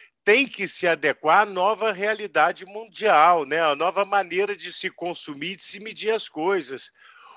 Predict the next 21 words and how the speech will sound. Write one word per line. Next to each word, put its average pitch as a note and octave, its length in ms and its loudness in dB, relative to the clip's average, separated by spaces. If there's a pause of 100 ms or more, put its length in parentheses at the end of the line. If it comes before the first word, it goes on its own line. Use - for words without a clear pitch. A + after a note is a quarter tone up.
(120)
O, E3+ 560 -4
o - 20 -6
rádio, F3+ 520 4
ele G3 160 -2
sempre F3+ 320 -4
foi E3 200 -4
feito F3 460 -6
por A3 260 -10
estimativa, F3 880 -4
por D#3 180 -10
recall, D#3 760 0 (420)
que E3 140 -6
rádio D#3 380 2
você D#3+ 260 -8
ouviu D3+ 400 -6
ontem, F3 600 0
que C#3+ 120 -10
rádio D3 280 0
você E3 100 -8
ouviu D3+ 360 -8
hoje, E3 760 4